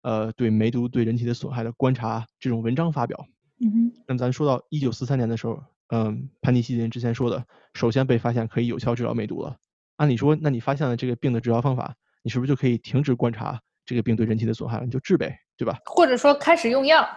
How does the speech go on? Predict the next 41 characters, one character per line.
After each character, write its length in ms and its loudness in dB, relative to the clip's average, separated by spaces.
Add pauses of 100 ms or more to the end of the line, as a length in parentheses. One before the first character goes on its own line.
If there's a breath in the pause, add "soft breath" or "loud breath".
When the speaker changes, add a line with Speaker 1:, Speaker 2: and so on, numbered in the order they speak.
Speaker 2:
对 80 -6
吧？ 240 -6 (120)
至 100 -4
少。 120 -2
Speaker 1:
嗯， 40 -16
对， 180 4
没 140 0
错， 160 -2 (220)
没 80 -4
错。 160 -6 (160)
但 120 6
是 140 2
呢， 160 2
这 100 -4
些 240 4 (120)
研 120 8
究 120 8
者 340 0
没 280 6
有 280 4
采 180 0
取 340 -6
用 200 0
盘 160 0
尼 80 -2
西 80 -8
林 160 -2
治 140 0
疗 80 0
这 100 -6
些 100 -8
人， 160 -10 (160)
还 140 2
是 80 2
把 100 0
他 80 -2
们 140 2
蒙 120 2
在 120 2
鼓 160 0
里。 140 -6